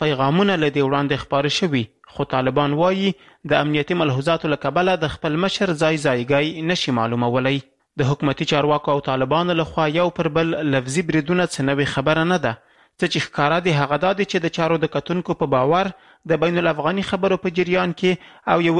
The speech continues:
احتمالي جوړجاړي ته د رسېدو په ترڅ کې دا ډول خبرې سیاسي هڅې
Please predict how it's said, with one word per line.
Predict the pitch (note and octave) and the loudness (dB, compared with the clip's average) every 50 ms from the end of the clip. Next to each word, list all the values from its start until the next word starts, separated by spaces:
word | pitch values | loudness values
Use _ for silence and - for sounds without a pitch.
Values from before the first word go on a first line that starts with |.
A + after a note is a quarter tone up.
| E3+ | 2
احتمالي | E3+ C3 - - E3 D#3+ D3 D3+ E3+ F3+ | 2 0 0 -2 0 0 2 2 0 0
جوړجاړي | D#3+ F3+ E3+ D#3 D#3 D#3+ D#3 E3 E3 - | 2 0 0 2 2 0 0 0 0 -2
ته | E3+ | 0
د | D3 D#3 D3 | 0 0 0
رسېدو | C#3 B2+ - D3 C#3+ C#3 E3+ D#3+ - | 0 0 -2 -2 -2 0 -2 -2 -2
په | D3+ - - | -4 -2 0
ترڅ | D#3+ F#3+ G3+ - - - | 0 0 -2 -2 -2 0
کې | G3+ G#3 G3+ - - - - _ _ - | 0 0 0 -2 -6 -20 -20 _ _ -4
دا | E3 E3+ F#3 G3 | 0 0 0 2
ډول | F#3+ F#3+ F3+ F3+ E3 - - | 0 -2 -2 -2 -2 -4 -4
خبرې | D3+ D3 D#3+ F#3+ G3 G#3 F#3 - | -4 -2 -2 0 0 0 -2 -2
سیاسي | - C#3+ A#2+ A#2 - - - E3+ E3+ F3 D#3+ - - | -2 -2 -2 -2 -4 -4 -4 -2 -2 -2 -2 -2 -2
هڅې | G3 F#3+ - - D3 | -2 -2 0 0 0